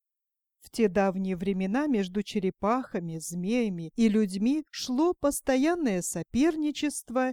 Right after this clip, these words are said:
из-за угрей, которых они очень высоко ценили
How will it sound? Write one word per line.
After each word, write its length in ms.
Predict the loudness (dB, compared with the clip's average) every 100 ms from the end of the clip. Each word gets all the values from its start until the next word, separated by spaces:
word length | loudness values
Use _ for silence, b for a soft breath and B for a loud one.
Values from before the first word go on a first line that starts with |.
| 0
из-за 420 | -2 0 2 2
угрей, 680 | 2 -2 2 2 2 0 -2
которых 680 | -2 2 4 4 4 0 -12 -4
они 440 | 0 0 0 -4 -4
очень 520 | 2 2 2 -2 -2
высоко 580 | 0 0 0 -4 0 0
ценили 800 | 0 -2 -2 0 2 2 2